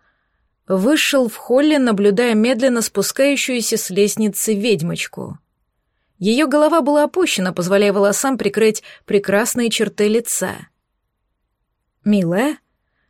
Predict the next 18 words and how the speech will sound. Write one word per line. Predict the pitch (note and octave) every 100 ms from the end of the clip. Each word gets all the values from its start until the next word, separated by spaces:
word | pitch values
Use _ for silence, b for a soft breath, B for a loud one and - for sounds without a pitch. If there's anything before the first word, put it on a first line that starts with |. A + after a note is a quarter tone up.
| _
позвал | A3 G#3 A#3
я, | A3 D4+
замечая, | A3+ A3+ A#3+ C4+
как | A3+ G#3+
Хейвен | C4 B3+ G#3+ G3
вздрогнула | E3+ D4+ B3 G#3 G3
и | F#3
подняла | G3 G3+ A#3+
на | A3+
меня | G#3 A3
заплаканный | G#3+ G#3+ A#3 G#3+ A3+
взгляд. | A#3+ A3+ G3+ F3 - _ _ _ _ _ _ _
«Что | - - G3+
случилось?» | G#3+ A3+ E4 D4 D3+ - - _ _ _ _
Забеспокоился | F3+ G#3+ A#3+ - C4 F4 E4 D4
не | C#4 C4+
на | C4+
шутку. | - G3 - D#3